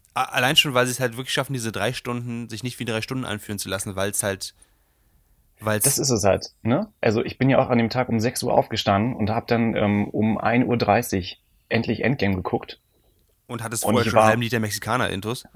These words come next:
Speaker 2: Genau, und ich fand den Film immer noch klasse.
Speaker 1: <laughs> Vielleicht
Speaker 2: Also,
Speaker 1: deswegen.
Speaker 2: <laughs> ist immer noch einer der besten Filme, ähm, nicht nur Comicfilme, sondern generell Filme, die ich in meinem Leben sehen durfte.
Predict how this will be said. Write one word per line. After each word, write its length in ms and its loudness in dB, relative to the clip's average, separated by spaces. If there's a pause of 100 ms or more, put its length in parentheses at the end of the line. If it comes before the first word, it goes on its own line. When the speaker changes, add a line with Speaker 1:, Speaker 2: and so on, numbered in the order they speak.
(120)
Speaker 2:
Genau, 540 4
und 100 0
ich 120 -4
fand 120 -2
den 100 -2
Film 200 -4
immer 180 0
noch 160 -4
klasse. 460 2 (380)
Speaker 1:
<laughs> 400 -8
Vielleicht 260 -2
Speaker 2:
Also, 240 6
Speaker 1:
deswegen. 280 -6 (420)
Speaker 2:
<laughs> 100 -2 (1000)
ist 100 -10
immer 120 6
noch 120 6
einer 200 8
der 120 8
besten 280 -2
Filme, 460 4
ähm, 340 2 (540)
nicht 160 2
nur 100 4
Comicfilme, 560 2
sondern 300 0
generell 300 4
Filme, 280 0
die 80 -2
ich 80 -4
in 80 -2
meinem 140 2
Leben 160 2
sehen 160 4
durfte. 340 2